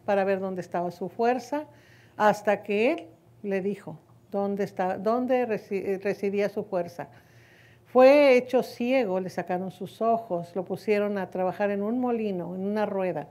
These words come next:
en una forma vergonzosa. Él no estaba con los suyos, no estaba con los judíos, estaba con los filisteos. Sin embargo, en un acto de misericordia, Dios le da otra vez la fuerza, porque él llega a perder la fuerza. Entonces le da la fuerza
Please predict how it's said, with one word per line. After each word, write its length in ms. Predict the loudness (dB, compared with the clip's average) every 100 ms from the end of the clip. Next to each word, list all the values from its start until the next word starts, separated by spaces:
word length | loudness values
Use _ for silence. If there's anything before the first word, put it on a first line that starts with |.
| -18 -20 -20 -20 -20 -2
en 320 | 0 0 0
una 180 | 0 0
forma 380 | 2 0 0
vergonzosa. 880 | -2 -2 -2 -4 -4 -2 -2 0 0
Él 100 | 0
no 80 | 0
estaba 760 | -2 0 2 4 4 2 -2 -12 -20 -4
con 160 | 0
los 160 | 0 -4
suyos, 580 | 0 2 2 0 -4 -2
no 120 | -6
estaba 360 | 0 2 2
con 160 | 0 -6
los 140 | -6
judíos, 560 | -8 -6 -4 -2 0 -2
estaba 300 | -2 -2 -2
con 100 | -2
los 160 | -6 -4
filisteos. 840 | -8 -8 -12 -2 0 0 -2 -12 -20 -20 _ -20 -20 -20 -20 -20 -20 -20 -20 -20 -2
Sin 140 | 6
embargo, 420 | 6 8 8 8
en 140 | 4 4
un 140 | 4
acto 260 | 2 4 4
de 100 | 4
misericordia, 800 | 2 0 0 0 2 2 4 0
Dios 400 | 2 2 2 2
le 140 | 4
da 100 | 4
otra 220 | 2 2
vez 160 | 2 2
la 100 | 0
fuerza, 400 | 2 0 2 -2
porque 260 | -4 -2
él 80 | -2
llega 220 | 0 0
a 60 | 0
perder 320 | -2 -4 -4
la 100 | -4
fuerza. 380 | -2 -4 -4 -8
Entonces 420 | -6 -4 -4 -2
le 140 | 0 2
da 100 | 2
la 140 | 0
fuerza 560 | 0 0 0 -6 -12